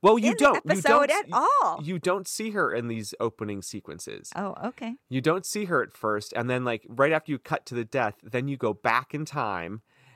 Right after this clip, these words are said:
Speaker 1: and then you d-,
Speaker 2: You
Speaker 1: see
Speaker 2: see
Speaker 1: everything
Speaker 2: where
Speaker 1: leading
Speaker 2: she
Speaker 1: up to it.
Speaker 2: was
Speaker 1: Yes, you
Speaker 2: when
Speaker 1: see where she was
Speaker 2: all
Speaker 1: and
Speaker 2: this
Speaker 1: how she was
Speaker 2: happened.
Speaker 1: just, just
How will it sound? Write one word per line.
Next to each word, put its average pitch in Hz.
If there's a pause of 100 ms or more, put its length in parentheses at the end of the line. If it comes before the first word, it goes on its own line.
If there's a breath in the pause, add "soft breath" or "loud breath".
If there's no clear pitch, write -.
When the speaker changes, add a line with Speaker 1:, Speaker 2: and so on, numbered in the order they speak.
(160 soft breath)
Speaker 1:
and 113
then 120
you 123 (160)
d-, -
Speaker 2:
You -
Speaker 1:
see -
Speaker 2:
see -
Speaker 1:
everything 240
Speaker 2:
where 202
Speaker 1:
leading 151
Speaker 2:
she 113
Speaker 1:
up 117
to 208
it. 175
Speaker 2:
was -
Speaker 1:
Yes, 110
you 117
Speaker 2:
when 165
Speaker 1:
see 139
where 123
she -
was 117
Speaker 2:
all 175
Speaker 1:
and 160
Speaker 2:
this 117
Speaker 1:
how 165
she 139
was 110
Speaker 2:
happened. 107
Speaker 1:
just, 123 (500 soft breath)
just -